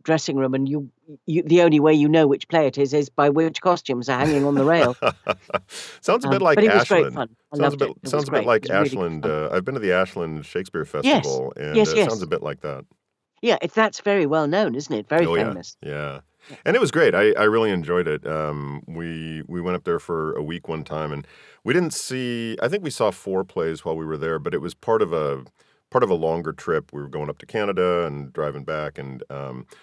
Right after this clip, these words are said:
Speaker 2: so I, we saw three or four plays, but loved it. Um, and it was great being able to see so much theater in a short period of time
Speaker 1: Yeah,
Speaker 2: with a,
Speaker 1: yeah.
Speaker 2: with a group of actors that was very talented all the way around.
Speaker 1: Yes.
Speaker 2: Yeah.
Speaker 1: Where are
Speaker 2: So
Speaker 1: you from, Rich?
Speaker 2: so I'm originally from L A,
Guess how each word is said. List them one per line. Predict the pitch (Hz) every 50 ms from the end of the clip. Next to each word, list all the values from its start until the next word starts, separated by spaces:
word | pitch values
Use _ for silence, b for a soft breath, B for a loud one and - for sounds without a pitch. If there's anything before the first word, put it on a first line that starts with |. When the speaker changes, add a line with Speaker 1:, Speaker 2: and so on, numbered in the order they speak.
| b b b
Speaker 2:
so | - 120 107 101 101 104 -
I, | - 113 113 -
we | - 135 160
saw | 165 - 156 131
three | - - 117 107
or | 92
four | - - 95 92
plays, | - 92 80 76 76 73 -
but | - 76 92 87 - _ _ -
loved | 90 101 120 120 76
it. | 65 - - _ _ _ -
Um, | 76 76 76 73 71 71 71 -
and | - 82 82
it | 85
was | 78 82 73
great | - 87 82 73 67
being | 73 76 76
able | 73 73 71
to | 76 -
see | - 82 76
so | - - 82
much | 76 71 67 -
theater | - - 76 78 76 73 71 67
in | 65 64
a | 65 62 -
short | - - - 80 - -
period | - 90 82 71
of | 69 -
time | - - 85 82 80 76 76 71 - b b
Speaker 1:
Yeah, | b 135 131 117 107 -
Speaker 2:
with | 90 85 90 90 87 85
a, | 87 80
Speaker 1:
yeah. | 78 113 - -
Speaker 2:
with | 92 92 95 90
a |
group | 90 92 135 -
of | 101 85
actors | 92 92 95 - 90 82 73
that | 87 87 -
was | 76 80 78 76 71 69 - _ -
very | - 76 76 98 101 101 92
talented | 85 - 87 80 76 76 73 - 76 73 73 - -
all | 78 78
the | 73
way | 69 65 65
around. | 64 62 62 60 53 52 57 60 - _ _ _ _ _ _ _ _ _ -
Speaker 1:
Yes. | 120 117 107 104 107 - - - _ _ - 71
Speaker 2:
Yeah. | 71 71 69 67 - B B B
Speaker 1:
Where | - 214 226 247
are |
Speaker 2:
So | 285 330
Speaker 1:
you | 311 294 277
from, | 277 - - 262 254 233 170 - -
Rich? | 120 113 - - - - b b b
Speaker 2:
so | b - 165 165 -
I'm | - 196 262
originally | 262 208 147 120 107 123 113 110
from | - - 113 104
L | 95 92 87 87
A, | 95 98 92 82 76 71 76